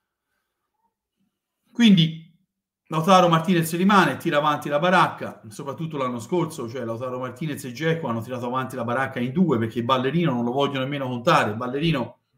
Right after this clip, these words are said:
ha fatto due gol a Verona dove io potevo tranquillamente dire anche la mia contro il Verona, ho tutto rispetto per il Verona. Ballerino scomparso, stessa cosa di, di quest'anno, perché sappiamo tutti chi è il Ballerino, no?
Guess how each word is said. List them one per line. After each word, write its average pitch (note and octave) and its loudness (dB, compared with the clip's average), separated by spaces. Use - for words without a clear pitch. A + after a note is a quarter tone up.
ha A2+ -20
fatto D3 -2
due C3 -6
gol D3 0
a C#3 2
Verona C#3+ -2
dove C3+ 0
io D#3 0
potevo C#3+ -6
tranquillamente C#3 -8
dire D3+ -2
anche C3+ -6
la C#3 -6
mia D3+ 0
contro C3+ -6
il D3 -10
Verona, F#3+ 0
ho C3 -6
tutto C#3+ -14
rispetto C#3 -8
per C3+ -10
il C3+ -16
Verona. D3 -8
Ballerino E3 6
scomparso, F3+ 2
stessa E3+ -4
cosa B2+ -4
di, A#2 -8
di A#2+ -10
quest'anno, C3+ -6
perché G2+ -14
sappiamo C3 -10
tutti B2+ -12
chi A#2+ -6
è A#2 -4
il G#2+ -4
Ballerino, A2 -4
no? D#3+ -6